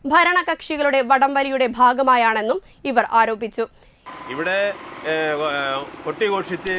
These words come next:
Speaker 2: ഏഹ്, ഉദ്ഘാടന കർമ്മമൊക്കെ നടത്തിയ ഒരു പോലീസ് സ്റ്റേഷന് മുന്നിലാണ് ഞങ്ങളിവിടെ നിൽക്കുന്നത്. ആ പോലീസ് സ്റ്റേഷൻ്റെ സ്ഥിതി പറയുകയാണെങ്കിൽ രണ്ടു കോടി രൂപ അനുവദിച്ചു വന്നത് ഇവിടെയുള്ള ഇടതിനും വലതിനും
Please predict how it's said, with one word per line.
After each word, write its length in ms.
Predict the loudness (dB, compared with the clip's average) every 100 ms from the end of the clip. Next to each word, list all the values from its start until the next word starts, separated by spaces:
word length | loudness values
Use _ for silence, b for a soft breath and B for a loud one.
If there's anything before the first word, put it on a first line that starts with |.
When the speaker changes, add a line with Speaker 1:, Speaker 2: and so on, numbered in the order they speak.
| -6 -14 -16 -6
Speaker 2:
ഏഹ്, 140 | -4
ഉദ്ഘാടന 420 | -2 -2 -2 -2 -4
കർമ്മമൊക്കെ 380 | -4 -4 -6 -4 -6
നടത്തിയ 340 | -6 -4 -4 -4 -6 -10
ഒരു 140 | -10 -8
പോലീസ് 240 | -6 -6
സ്റ്റേഷന് 300 | -6 -4 -2
മുന്നിലാണ് 540 | -2 -4 -6 -6 -6 -8 -10 -12 -12 -10
ഞങ്ങളിവിടെ 380 | -8 -6 -6 -8
നിൽക്കുന്നത്. 440 | -8 -8 -10 -8 -8 -8 -8 -8 -8 -6 -2
ആ 100 | -2
പോലീസ് 340 | 0 -2 -2 -2
സ്റ്റേഷൻ്റെ 400 | -4 -4 -6 -6
സ്ഥിതി 220 | -4 -4 -4
പറയുകയാണെങ്കിൽ 600 | -2 -2 -2 -2 -2 -2 -2 -4 -4 -2
രണ്ടു 240 | -2 -2 0
കോടി 200 | 0 0 0
രൂപ 220 | 0 0 0 -2
അനുവദിച്ചു 440 | -2 -2 -2 -2 -2
വന്നത് 340 | -2 -4 -4 -6 -6 -6 -6 -6 -4
ഇവിടെയുള്ള 400 | -2 -2 0 0 -2
ഇടതിനും 400 | -2 -2 -2 -2 -2
വലതിനും 440 | -2 -4 -4 -6